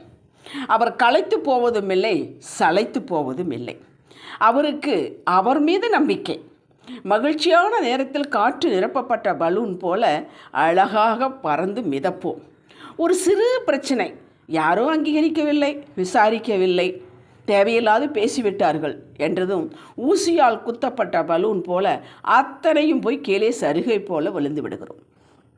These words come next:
இது இனிமேல் நடக்கக்கூடாது. இதற்குத்தான் சத்தியம் வெளிப்பாடாய் நமது இருதயத்திற்குள் இருக்க வேண்டும்.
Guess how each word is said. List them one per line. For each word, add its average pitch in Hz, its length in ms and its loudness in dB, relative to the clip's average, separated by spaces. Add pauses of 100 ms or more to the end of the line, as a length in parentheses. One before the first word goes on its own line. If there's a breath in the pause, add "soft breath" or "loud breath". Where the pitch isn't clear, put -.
(580 soft breath)
இது 202 220 -2
இனிமேல் 220 400 0
நடக்கக்கூடாது. 226 720 0 (640 loud breath)
இதற்குத்தான் 285 640 2
சத்தியம் 302 540 0
வெளிப்பாடாய் 285 640 2
நமது 254 280 0
இருதயத்திற்குள் 269 760 0
இருக்க 320 240 0
வேண்டும். - 380 -4